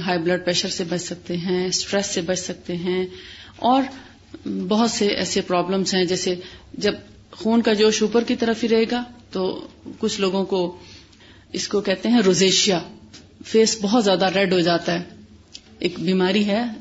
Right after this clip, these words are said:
چیکس بہت ریڈ ہو جاتے ہیں اس کے ساتھ، یا فیس بہت بلش کرنے لگتا ہے حد سے زیادہ، یا آئیز کا پرابلم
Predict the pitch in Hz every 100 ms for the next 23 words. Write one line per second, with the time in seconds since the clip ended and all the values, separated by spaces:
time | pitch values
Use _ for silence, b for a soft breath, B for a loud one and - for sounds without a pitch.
0 | - 220 208 - 185 208 185 190 180 170
1 | 170 170 180 175 180 - 170 175 180 185
2 | 185 175 175 180 160 190 190 185 175 170
3 | 170 - 175 185 - 190 170 170 170 165
4 | B B B B - 196 190 180 180 180
5 | - - - - - - - - - 190
6 | 214 214 214 196 170 180